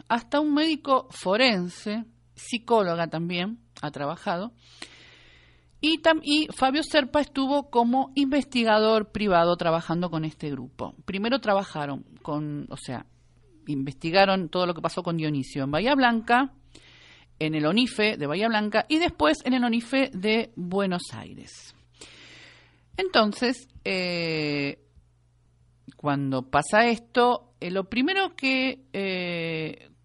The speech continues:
que hacen con Dionisio es, eh, empezar a ver qué ha pasado en realidad durante estas cuarenta y ocho horas, durante la amnesia de, de Dionisio. ¿Cómo puede ser tanto tiempo?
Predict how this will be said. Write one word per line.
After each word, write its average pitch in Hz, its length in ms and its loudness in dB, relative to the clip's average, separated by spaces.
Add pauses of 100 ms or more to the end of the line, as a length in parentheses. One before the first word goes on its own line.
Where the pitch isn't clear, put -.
(160)
que 233 280 -2
hacen 226 260 -2
con 254 180 0
Dionisio 277 640 0 (560)
es, 294 380 -4 (240)
eh, 165 720 -4 (760)
empezar 262 360 0
a 294 60 6
ver 311 300 2
qué 349 360 2 (340)
ha 294 200 6
pasado 269 560 4
en 190 140 0
realidad 220 380 2
durante 196 340 0
estas 226 220 -4
cuarenta 202 380 0
y 262 40 0
ocho 262 220 -2
horas, 254 220 2 (100)
durante 175 460 -6
la 170 120 -2
amnesia 185 540 -2
de, 143 380 -6 (380)
de 170 140 -6
Dionisio. 202 520 -6
¿Cómo 240 260 -2
puede 196 160 -2
ser 220 220 -6
tanto 254 320 -2
tiempo? - 460 -12